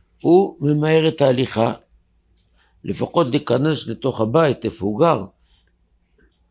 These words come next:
ולסגור את הדלת של הלבי, של הכניסה. הולך, הולך, הכושי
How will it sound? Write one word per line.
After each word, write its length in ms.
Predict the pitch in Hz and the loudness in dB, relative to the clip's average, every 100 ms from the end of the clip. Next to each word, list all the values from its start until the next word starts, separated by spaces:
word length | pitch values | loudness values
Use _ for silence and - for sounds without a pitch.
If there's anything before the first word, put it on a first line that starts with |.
| 95 | -6
ולסגור 380 | 98 90 131 123 | -4 0 2 2
את 60 | - | 0
הדלת 440 | 117 135 139 123 | 0 2 2 0
של 220 | - 107 107 - - _ _ _ _ _ | -2 -6 -6 -10 -16 _ _ _ _ _
הלבי, 320 | 101 139 131 87 | -2 -2 -2 -8
של 200 | - 71 | -12 -18
הכניסה. 440 | - 90 92 - - _ _ _ _ _ _ _ _ _ _ _ _ _ _ _ _ _ _ - | -14 -10 -8 -8 -12 _ _ _ _ _ _ _ _ _ _ _ _ _ _ _ _ _ _ -4
הולך, 260 | 120 160 | 0 2
הולך, 420 | 156 127 151 156 | 2 2 2 2
הכושי 600 | 107 - 127 - 123 139 | -6 -6 -6 -4 -4 -4